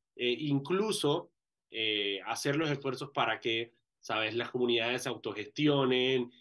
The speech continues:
y tengan, dizque, criaderos y toda la vaina, si al final siempre cogíamos, siempre la mesa cogida por la misma pata,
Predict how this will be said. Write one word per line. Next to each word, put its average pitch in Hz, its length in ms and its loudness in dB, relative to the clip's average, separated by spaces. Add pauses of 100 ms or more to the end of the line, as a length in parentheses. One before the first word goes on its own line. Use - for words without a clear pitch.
y 107 160 -8
tengan, 113 340 -2
dizque, 117 260 -4
criaderos 107 540 2
y 143 60 2
toda 135 120 2
la 139 60 4
vaina, 127 420 0 (220)
si 120 360 0
al 131 120 2
final 110 500 -2 (100)
siempre 135 540 -2
cogíamos, 113 580 -2 (200)
siempre 131 420 -2
la 120 120 2
mesa 113 280 -2
cogida 110 320 -4
por 110 120 -8
la 98 100 -2
misma 107 260 -2
pata, - 380 -2